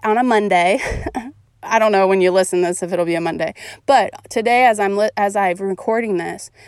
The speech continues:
I'm just really reflective over being mindful and of, and this, this need for balance, that it's not always gonna be balanced, but we can be centered and we can engage more deeply with ourselves,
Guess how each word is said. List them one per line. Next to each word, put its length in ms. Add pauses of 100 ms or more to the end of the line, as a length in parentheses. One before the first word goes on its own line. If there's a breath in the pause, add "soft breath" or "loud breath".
(140 loud breath)
I'm 100
just 180
really 220
reflective 640
over 440 (380 soft breath)
being 320
mindful 760 (180)
and 220 (140)
of, 400
and 180
this, 300 (180)
this 260
need 380
for 220
balance, 800 (320 soft breath)
that 220
it's 200
not 320
always 300
gonna 160
be 100
balanced, 460
but 120
we 140
can 340
be 120
centered 440
and 180
we 100
can 360
engage 380
more 200
deeply 400
with 160
ourselves, 600